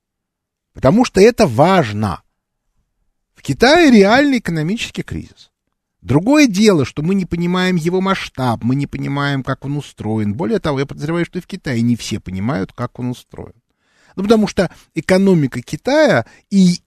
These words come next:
и система её управления, она, во-первых, вообще вещь в себе. А во-вторых, она очень, как бы это сказать, фрагментирована.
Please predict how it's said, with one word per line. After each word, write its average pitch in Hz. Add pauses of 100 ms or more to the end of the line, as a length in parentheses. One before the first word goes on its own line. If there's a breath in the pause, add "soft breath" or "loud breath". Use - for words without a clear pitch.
и 180
система 175
её 151
управления, 131
она, 139
во-первых, 190
вообще 233
вещь 135
в -
себе. 107 (1040)
А 131
во-вторых, 233
она 226 (140)
очень, 196
как 165
бы 131
это 123
сказать, 120 (260 soft breath)
фрагментирована. 208